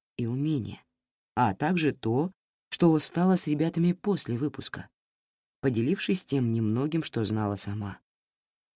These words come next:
Немного помедлив, поведала ей и о том, как сама оказалась в казенных стенах, утаив только деталь с шифром, который мне надлежало сообщить в полиции.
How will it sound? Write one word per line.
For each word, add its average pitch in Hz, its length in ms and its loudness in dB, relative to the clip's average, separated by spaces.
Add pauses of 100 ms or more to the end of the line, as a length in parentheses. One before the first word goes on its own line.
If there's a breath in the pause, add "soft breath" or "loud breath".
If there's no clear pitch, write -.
(640)
Немного 214 360 8
помедлив, 190 560 6
поведала 170 480 4
ей 160 260 6
и 151 240 0
о 131 140 -2 (100)
том, 214 320 4 (240 loud breath)
как 190 200 -2
сама 175 360 2
оказалась 113 560 -4
в - 80 -14
казенных 117 480 -2
стенах, 107 600 -4 (1200)
утаив 214 440 4
только 196 360 4
деталь 175 640 2
с - 160 -8
шифром, 104 600 -4 (640)
который 135 340 4
мне 147 240 4
надлежало 143 540 2
сообщить 123 580 -4
в - 80 -16
полиции. - 600 -8